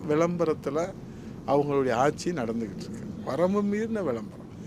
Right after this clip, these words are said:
சரி, அது உங்களுடைய கட்சி காசுல நீங்க பண்றீங்களா, சொந்த காசுல பண்றீங்களா? இல்ல, மக்களுடைய வரி பணத்துல நீங்க விளம்பரம் பண்றீங்க. அதுக்கு ஒரு சாட்சி, நேத்து புரட்சி தமிழர் எடப்பாடி ஒரு கண்டனம் தெரிவிச்சிருந்தார். பன்னிரெண்டாயிரத்தி ஐநூத்தி எண்பத்தஞ்சு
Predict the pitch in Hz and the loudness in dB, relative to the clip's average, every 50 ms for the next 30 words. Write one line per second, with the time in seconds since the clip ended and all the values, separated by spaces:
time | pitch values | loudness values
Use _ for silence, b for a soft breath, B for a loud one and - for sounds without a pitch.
0 | B B B B B - - 170 147 131 117 - - - 151 170 196 202 202 190 | B B B B B 2 4 4 4 4 0 -6 -4 0 2 4 6 6 6 6
1 | 190 185 180 170 160 - - 160 165 - - 254 214 - 220 202 185 - - 170 | 4 2 4 4 2 4 4 4 4 4 -2 -4 2 4 6 6 6 6 2 0
2 | 165 165 175 175 170 170 165 165 156 151 143 131 135 139 143 147 143 135 120 120 | 4 4 6 6 4 2 0 -2 -2 -2 -2 2 2 0 2 2 -2 -2 -2 0
3 | 117 135 156 165 147 113 - - B B B B B B B B B - - 147 | 0 0 0 0 0 -2 -6 -10 B B B B B B B B B 4 6 6
4 | 160 185 208 196 190 190 170 - 170 160 147 131 139 131 131 127 123 123 120 117 | 6 6 4 6 6 6 4 6 4 0 0 2 0 -4 -2 -4 -4 -4 -2 0
5 | 131 139 123 117 113 113 120 120 120 113 107 - - - - B B B B B | 0 0 0 0 -2 -4 -4 -4 -4 -4 -4 -6 -8 -10 -12 B B B B B
6 | B B - - 113 135 143 - - 233 233 226 208 180 143 143 151 180 220 196 | B B -8 -4 -2 -2 -2 2 8 10 10 12 10 8 8 6 6 6 4 2
7 | 214 208 196 190 - 196 196 208 202 190 170 143 135 135 135 131 135 127 120 113 | 2 2 2 2 0 0 0 0 0 0 0 0 2 2 2 0 0 -2 -2 -4
8 | 110 95 95 107 - - 139 160 196 180 - 185 165 - - 156 151 156 156 - | -6 -6 -8 -8 -4 0 2 2 2 4 4 4 4 4 4 6 4 4 4 0
9 | 196 175 151 135 139 156 165 165 - 160 - 147 147 156 151 160 151 160 147 147 | -4 -4 -2 0 0 0 0 0 -2 -2 -2 0 -2 -2 -4 -4 -2 -2 -2 -2
10 | 139 135 131 123 123 131 135 - - 135 131 143 156 156 143 113 104 131 131 143 | -2 -2 -2 -2 0 -2 -2 -2 -2 -2 0 2 2 2 2 0 0 0 0 2
11 | 165 175 170 147 - - 120 110 101 - 113 98 - - - - - - - B | 2 0 0 0 -2 -4 -4 -4 -6 -6 -8 -8 -8 -8 -10 -10 -10 -10 -12 B
12 | B B B B B B B B B - 143 160 185 214 233 233 233 226 220 208 | B B B B B B B B B 6 8 8 10 8 8 8 8 8 8 8
13 | 208 196 180 202 185 175 175 175 165 147 165 156 147 139 135 147 139 135 | 6 4 4 4 4 4 4 0 -2 -2 -2 -2 -2 -4 -4 -6 -4 -2